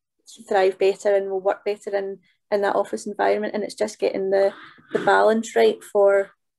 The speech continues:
for everyone. But we are definitely looking at how we make that work so that our place is a place that people want to come to and want to work in, and we can put things in place for, for people, um,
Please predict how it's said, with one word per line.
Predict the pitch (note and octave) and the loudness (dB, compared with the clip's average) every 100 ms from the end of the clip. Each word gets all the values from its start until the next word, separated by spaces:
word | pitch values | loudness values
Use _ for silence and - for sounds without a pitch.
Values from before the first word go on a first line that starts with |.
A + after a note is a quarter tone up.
| _ | _
for | G#3 - | -2 0
everyone. | G3+ G#3 A#3 A3+ A3+ | -2 -2 -2 -2 -4
But | G#3+ - _ | -6 -8 _
we | G#3+ G#3+ | 0 0
are | |
definitely | G#3 G#3 - G3+ G3 | 2 -2 -6 -8 -6
looking | F#3 F#3+ G#3 | -6 -8 -10
at | G3 - | -10 -4
how | G#3+ | 0
we | G#3 G3 | 0 0
make | F#3+ - | -4 -2
that | G3 - | -2 2
work | G3+ - | 2 0
so | - G#3 | -2 -2
that | F#3+ - _ - | -2 -6 _ -2
our | F#3+ | -2
place | - G#3 G#3 | -2 -6 -4
is | G3+ | -8
a | |
place | G3+ G3+ - | -6 -6 -6
that | - | -10
people | A3 G#3+ G3+ - | -4 -2 -4 0
want | G3+ G3+ - | 0 0 -4
to | A3+ | -4
come | G#3 A3+ | -2 -2
to | A#3 B3 B3 - - - | 2 2 2 -6 -18 -4
and | G#3+ F#3+ | -2 2
want | G3 - | 0 0
to | A3+ | -2
work | G#3+ - | -2 -2
in, | G#3+ G#3 | -6 -8
and | G#3 | -10
we | |
can | G#3 G3+ | -10 -10
put | - - | -8 -6
things | G3+ G#3+ | -6 -8
in | G#3 | -10
place | G3+ G#3 | -8 -8
for, | - G#3 G#3+ | -8 -10 -8
for | G#3+ | -12
people, | G#3+ G#3+ G3+ G3 _ _ _ _ | -10 -4 -2 -2 _ _ _ _
um, | G3 F#3+ F#3 | -2 -2 -6